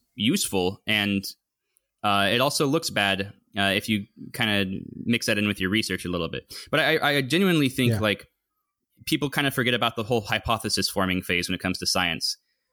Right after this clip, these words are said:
Speaker 1: Like, listening to your gut and intuition and just coming up with random crap is actually a decent idea, as long as you're able to be objective, and when you do the research, you're able to clear away the crap. Like, it is part creativity,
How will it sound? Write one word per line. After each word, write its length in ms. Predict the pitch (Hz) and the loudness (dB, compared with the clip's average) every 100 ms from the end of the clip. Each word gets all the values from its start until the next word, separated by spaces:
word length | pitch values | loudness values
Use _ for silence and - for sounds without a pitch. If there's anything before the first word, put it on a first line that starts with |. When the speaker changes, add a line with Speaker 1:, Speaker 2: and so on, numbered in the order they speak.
| _ _ | _ _
Speaker 1:
Like, 280 | 95 98 - _ _ _ _ _ - _ - | -2 -2 -4 _ _ _ _ _ -20 _ -2
listening 320 | 151 185 180 | -2 2 2
to 80 | 156 | 4
your 100 | 151 | 2
gut 240 | 131 160 - | 4 2 2
and 80 | |
intuition 480 | 127 139 120 135 160 | 0 2 2 2 2
and 80 | 143 | 2
just 140 | 110 - | 2 2
coming 240 | 123 131 | 2 2
up 100 | 123 | 2
with 120 | 110 | 0
random 320 | 101 117 135 123 | 2 2 2 0
crap 320 | 127 175 - | 2 2 2
is 100 | 120 | 2
actually 460 | 139 - 151 135 107 | 2 0 0 0 0
a 120 | 117 | -2
decent 500 | 113 110 139 139 135 | -2 0 2 2 2
idea, 680 | 104 101 107 113 90 110 127 _ | 0 0 2 2 2 0 -4 _
as 160 | 117 117 | -2 0
long 200 | 120 120 | 2 2
as 180 | 110 | 2
you're 200 | 110 107 | 2 2
able 220 | 92 110 107 | 2 0 0
to 220 | 107 104 | 2 0
be 200 | 98 117 | 2 0
objective, 460 | 101 117 120 104 104 | 2 0 0 -4 -2
and 200 | 104 101 | 0 2
when 100 | 104 | 2
you 80 | 104 | 2
do 100 | 101 | 0
the 100 | 92 | 2
research, 480 | 117 120 101 95 98 | 2 2 0 0 0
you're 100 | 98 | 0
able 100 | 92 | -2
to 60 | |
clear 200 | - 107 | -2 0
away 180 | 95 101 | 2 0
the 100 | 82 | -2
crap. 260 | - 71 - | -10 -12 -4
Like, 180 | 90 - _ _ _ - | -4 -4 _ _ _ -4
it 100 | 110 | -2
is 180 | 156 - | 0 -2
part 260 | 110 98 | -2 -2
creativity, 760 | - 98 92 92 85 87 87 | 0 0 0 -2 -2 -2 -2